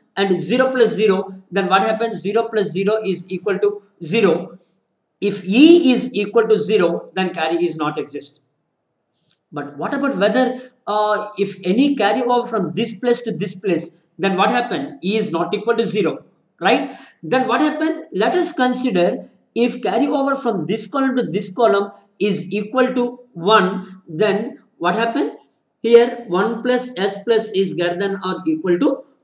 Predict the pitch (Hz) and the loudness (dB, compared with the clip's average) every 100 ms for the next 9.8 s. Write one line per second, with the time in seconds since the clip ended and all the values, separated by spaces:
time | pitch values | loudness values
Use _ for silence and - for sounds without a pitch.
0 | _ 185 139 - - _ _ _ 151 151 | _ -6 -6 -10 -20 _ _ _ -6 -2
1 | 185 247 - - - - _ _ - 175 | 2 4 4 -2 -12 -20 _ _ -4 -4
2 | 190 - - 240 226 - 180 185 190 - | -4 -8 0 2 2 0 -2 0 -2 -2
3 | 180 180 143 143 170 170 190 196 196 175 | 0 2 0 -2 -2 -2 -4 -4 -6 -6
4 | 170 156 151 151 165 156 160 160 170 - | -6 -2 -2 0 0 0 2 2 0 -10
5 | _ _ - 196 185 147 - - - _ | _ _ -6 0 0 0 -6 -12 -20 _
6 | _ _ _ _ - 226 330 - - - | _ _ _ _ -2 0 0 -4 -14 -20
7 | _ 175 190 285 311 277 277 277 403 - | _ -4 -2 0 0 2 2 2 0 -2
8 | - 202 190 180 226 285 - 254 220 - | -2 -2 0 0 2 0 -2 -2 -2 -2
9 | 196 196 220 226 214 220 165 | -4 2 2 2 0 0 0